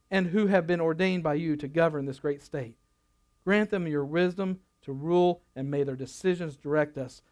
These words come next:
to the center of your will. Amen." I was in the Navy at the time, and I remember this stirred a tremendous amount of controversy. It, it got headlines, and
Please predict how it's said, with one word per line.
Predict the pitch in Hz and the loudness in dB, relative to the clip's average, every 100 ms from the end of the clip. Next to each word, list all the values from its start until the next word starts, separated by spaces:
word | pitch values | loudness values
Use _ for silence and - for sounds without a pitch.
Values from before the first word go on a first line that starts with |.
| _ | _
to | 147 | -6
the | 139 | -6
center | - 202 196 196 | -6 -2 -2 -2
of | 143 | -4
your | 151 143 | -4 -4
will. | 131 117 113 _ _ - | -6 -10 -14 _ _ -14
Amen." | 131 120 113 107 98 _ _ _ _ _ _ _ _ _ _ _ _ _ _ _ | -10 -8 -10 -12 -18 _ _ _ _ _ _ _ _ _ _ _ _ _ _ _
I | 170 | -2
was | 180 | 0
in | 190 | 0
the | 170 | -2
Navy | 165 185 185 175 | 0 2 2 2
at | 156 | 0
the | 143 | -2
time, | 175 165 165 | -2 0 0
and | 151 | -2
I | |
remember | 151 165 175 160 | -2 -2 -2 -2
this | 156 | -4
stirred | - - 175 165 160 _ - | -4 0 2 2 -2 _ -10
a | |
tremendous | 147 160 170 180 156 | -6 -4 -2 -2 -2
amount | 170 160 | 0 0
of | 147 | 0
controversy. | 185 175 165 147 139 - 151 - _ _ _ _ _ 147 | 0 0 -2 -6 -6 -6 -10 -10 _ _ _ _ _ 0
It, | 147 170 | 0 0
it | 160 165 | -4 2
got | 170 160 | 2 2
headlines, | - 196 165 151 143 147 | 4 2 4 0 0 -2
and | 147 | -6